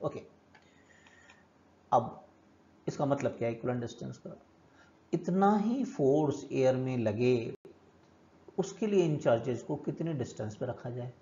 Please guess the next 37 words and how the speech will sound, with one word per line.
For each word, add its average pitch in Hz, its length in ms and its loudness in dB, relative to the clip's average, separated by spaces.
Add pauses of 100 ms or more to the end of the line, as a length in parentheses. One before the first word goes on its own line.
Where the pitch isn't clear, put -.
मान 123 200 0
लो 127 140 0
वो 131 280 -4
small 120 360 -6
डी 107 120 -10
है, - 140 -14 (280)
थोड़ी 139 140 -4
देर 64 120 -4 (100)
के - 60 -12
लिए - 140 -14 (1500)
ये 139 80 -6
distance - 480 -12 (120)
undoubtedly 120 460 -2 (120)
ज़्यादा 120 260 -2
होगी, 123 240 -4 (320)
है 190 80 -10
ना। 254 100 -10 (1700)
Year 123 240 0
में 147 240 -4
इतना 143 440 -2 (100)
ही 190 220 -4
magnitude 117 640 -2
के 131 100 -4
बराबर 117 360 -4
force - 360 -12
लगे - 1080 -16
D 135 80 -2
distance 123 460 -4
पर - 220 -8 (180)
ये, - 160 -16 (560)
तो 123 200 -4
दोनों 120 240 0
को 131 100 0
equate 123 300 0
कर 127 140 -2
दें 135 100 -4
अपन, 165 240 -8